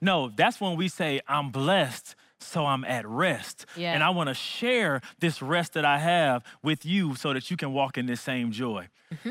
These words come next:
Speaker 1: So as we're walking through this, again, one of the things that, uh, we've been talking about is even with our small group. When we
Speaker 2: Yeah.
Speaker 1: came to Victory two years ago, as we're talking about being with each other and saying that I care, we both lead small groups, and we
Speaker 2: Yep.
Speaker 1: were in a small group, but we had,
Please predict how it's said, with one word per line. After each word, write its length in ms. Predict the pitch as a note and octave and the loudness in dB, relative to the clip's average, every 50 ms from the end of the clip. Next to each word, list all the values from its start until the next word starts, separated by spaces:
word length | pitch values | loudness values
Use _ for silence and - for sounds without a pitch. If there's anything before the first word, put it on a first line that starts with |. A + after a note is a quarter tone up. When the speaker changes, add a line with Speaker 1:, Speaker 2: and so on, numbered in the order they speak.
| - - _ | -10 -10 _
Speaker 1:
So 100 | - G3 | 4 4
as 160 | F#3+ G#3 G3 | 4 4 4
we're 120 | B3 C4+ | 2 0
walking 360 | A3+ G3+ B3+ C4+ C4 - A#3 G3+ | 2 4 2 2 2 2 -2 -2
through 220 | - A#3+ C4+ C4 | -2 0 0 0
this, 240 | G3 G3+ F3+ E3+ - | 2 0 0 0 -2
again, 320 | E3+ D#3 F#3 G#3 G3 F3+ | -4 -2 0 0 0 0
one 160 | F3+ G#3+ A#3+ | 0 0 0
of 60 | C4 B3+ | 0 -2
the 60 | A3 | -2
things 340 | - A3 G#3+ G#3 G3+ F#3 D#3 | -2 -2 0 0 0 0 2
that, 200 | F3+ F#3 E3 - - - - | 2 0 0 0 -6 -6 -2
uh, 120 | D3+ D3 C#3+ | 0 0 2
we've 220 | D#3 F3+ F#3 D#3+ | 2 0 0 0
been 140 | C#3+ F3 D3+ | -2 -4 -4
talking 340 | - F3+ F#3 G3 G3+ G3 E3+ | 2 2 2 4 4 0 -2
about 340 | D#3 D3 D#3 D3 D3 C#3+ D#3 | 0 4 4 4 4 4 0
is 160 | D3 C3+ - | -4 -6 -2
even 300 | - G3 G#3+ A3 A#3 G#3 | -2 -2 0 0 0 0
with 120 | F#3+ F#3 | 2 2
our 140 | E3+ D#3+ D#3 | 2 2 2
small 360 | - - E3 D#3+ D3+ D3 C#3+ C3+ | 0 -4 -4 -2 0 0 -2 -2
group. 260 | A#2+ D#3+ D#3+ - - - - - - _ | -2 -2 -2 -2 -4 -8 -18 -20 -12 _
When 140 | - C3 D#3+ | -2 0 0
we 60 | A3 | 0
Speaker 2:
Yeah. 40 | - | 2
Speaker 1:
came 260 | - A#3+ A3+ A3 G#3 | 2 2 2 2 0
to 60 | F#3+ | 0
Victory 360 | E3+ D#3 F#3+ F3 - F3+ E3 D#3+ | 0 -2 -4 -4 -2 -4 -4 -4
two 320 | - - - G3+ G3+ G3 | -4 -2 0 2 2 2
years 300 | F#3+ F3+ F3+ F3+ D#3+ C#3 | 2 2 2 0 0 -2
ago, 220 | C#3 C#3 C3+ B2+ | 0 0 0 2
as 120 | B2+ B2+ B2 | 0 0 -2
we're 80 | D3 | -4
talking 300 | D#3 - F#3 F3+ F3 F3+ | -2 0 0 2 2 2
about 260 | E3+ E3 D3+ B2+ A#2 A2+ | 0 0 0 0 -4 -4
being 260 | D3 E3 F3+ F3 E3+ | -4 -2 -2 -2 -2
with 160 | D#3+ D#3+ - | -4 -2 -4
each 160 | D3 C3 - | -4 -4 0
other 160 | D3+ C#3 B2+ | -2 0 0
and 100 | B2 A#2+ | -2 -4
saying 280 | A2+ - E3 E3 E3 D#3+ | -4 -4 -4 -2 -2 -2
that 100 | D#3 C#3+ | 0 0
I 100 | C#3 C3 | 0 0
care, 360 | - - D#3+ D#3 C3 G#2+ F#2 - - - - - - - _ | 0 -2 -2 0 0 -2 -2 -6 -12 -18 -20 -20 -20 -18 _
we 200 | - D3 G#3+ A3+ | 0 2 2 2
both 340 | E3+ C3 G3 A3 A3+ F#3+ - | 4 4 4 2 2 2 0
lead 300 | E3+ E3+ F#3+ G3 G3+ F#3 | -2 0 0 0 0 -2
small 340 | - - E3 D#3 D3+ C#3+ C#3+ | -4 -4 -2 0 0 0 -2
groups, 320 | B2 B2+ C#3 C3 B2 - | -2 -2 -2 -2 0 0
and 100 | C3 C3 | -2 -2
we 60 | D#3 | 0
Speaker 2:
Yep. 80 | E3 F3+ | -2 -2
Speaker 1:
were 60 | C#3 | -4
in 200 | - G3 A3 B3 | -4 -2 -2 -2
a 60 | A#3 | -2
small 300 | - - E3 C#3 B2 B2 | -2 -2 -2 -2 -2 -2
group, 260 | A#2 A2+ A#2 A#2 A2+ - - - _ | -2 -2 -4 -4 -4 -6 -12 -6 _
but 80 | D3 | -2
we 180 | D3 F3+ B3 B3+ | 0 2 4 4
had, 300 | B3 B3+ G#3+ G3+ F#3 D#3 | 6 6 6 4 2 0